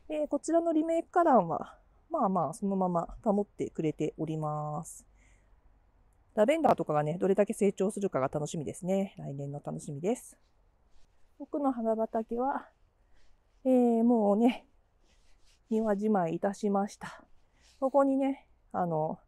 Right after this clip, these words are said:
サルビアのブルーデニムが埋まってたんですけど、それもちょっと抜いて、はい、うんと、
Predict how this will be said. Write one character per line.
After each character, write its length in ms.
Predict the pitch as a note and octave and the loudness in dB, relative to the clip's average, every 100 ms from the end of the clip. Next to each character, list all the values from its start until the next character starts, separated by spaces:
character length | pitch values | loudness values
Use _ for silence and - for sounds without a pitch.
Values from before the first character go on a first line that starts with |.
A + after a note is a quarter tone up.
| _ _ _ - | _ _ _ -2
サ 120 | G#3 | 0
ル 80 | G3+ | 2
ビ 160 | G#3 | 4
ア 60 | F#3 | 4
の 160 | F#3 | 2
ブ 160 | F3+ F#3 | -2 -2
ル 180 | F#3+ F#3 | 0 2
ー 20 | |
デ 120 | F#3+ | 2
ニ 120 | E3 | 0
ム 120 | C#3 C3 | -6 -4
が 160 | B2+ | -4
埋 100 | C3+ | -2
ま 100 | D3+ | -2
っ 40 | D3 | -4
て 180 | - | -6
た 140 | C#3+ B2+ | -6 -8
ん 60 | |
で 100 | C#3+ | -10
す 80 | - | -14
け 100 | - | -12
ど、 220 | D3 D3+ _ | -10 -10 _
そ 120 | - | -8
れ 80 | F#3+ | -6
も 160 | D#3 D3 | -6 -4
ち 60 | D3+ | -6
ょ 40 | |
っ 60 | - | -8
と 100 | C3 | -10
抜 120 | D3 D3+ | -10 -10
い 100 | - | -4
て、 280 | G#3 G3 _ _ _ _ _ _ _ _ _ _ | -2 -2 _ _ _ _ _ _ _ _ _ _
は 220 | _ F#3+ F#3 | _ -6 -6
い、 100 | - _ _ F#3 | -8 _ _ -10
う 60 | |
ん 260 | E3+ E3 E3 | -10 -10 -12
と、 280 | - D#3+ | -4 -4